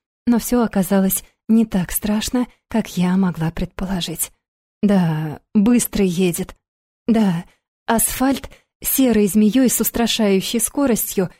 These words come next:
исчезает под машиной. Но ведь всё хорошо. Было. Потому что Кирилл Евгеньевич решил покрасоваться перед детьми и, резко развернувшись на сто восемьдесят,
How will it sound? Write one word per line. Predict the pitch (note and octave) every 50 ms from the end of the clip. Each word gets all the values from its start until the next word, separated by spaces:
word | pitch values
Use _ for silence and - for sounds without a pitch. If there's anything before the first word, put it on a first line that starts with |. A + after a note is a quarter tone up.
| _ _ -
исчезает | C4+ C#4+ B3+ - - C4 A3 G3 A3+ A3 G#3 -
под | - G3+ E3
машиной. | F3+ F#3+ F#3 - - F#3+ F3+ G3 G3+ G3 - _ _ _ _ _ _ _ -
Но | F3+ G3
ведь | G3 - G#3+ -
всё | - - - C#4 B3 G3+
хорошо. | - - - G#3 A3+ A#3 - - - D4+ C4+ G3+ D#3+ - _ _ _ _ _ _ _ _ _ _ _ _ _
Было. | - F#3+ E3+ G3+ G3+ F3 D#3 C#3+ D#3+ E3 - - _ _ _ _ _ _ _ _ _ _ _ _ _
Потому | G3+ G3 G3+ G3 F#3+ F3+
что | - - F3+
Кирилл | - - G3+ G3 G3
Евгеньевич | F#3+ F3 G#3+ F#3+ F#3 A#3 B3 A3+ F#3+ G3 F3 F3+ E3+ - - - _ _ _ -
решил | B3+ C4 B3+ - - C#4 C4
покрасоваться | - - C4 - C#4 B3+ - D#4+ D4+ C#4+ B3 G#3+ F3 E3+ - - F#3+
перед | - - A3+ A3 A3+ G3
детьми | F#3 A3+ G#3+ - - F3 F3 D#3+ - - - - -
и, | G#3 G#3 G#3 G#3 G#3
резко | G#3+ A3+ A3+ G3 - - - G#3+
развернувшись | G3+ G#3+ F#3 G3 A3+ A3+ A3+ A3+ G#3 - - - F#3+ - -
на | G3+ G3
сто | - - A3 G3
восемьдесят, | E3+ E3 A3 C4 C4 - B3 G#3+ F#3 F#3 - - - -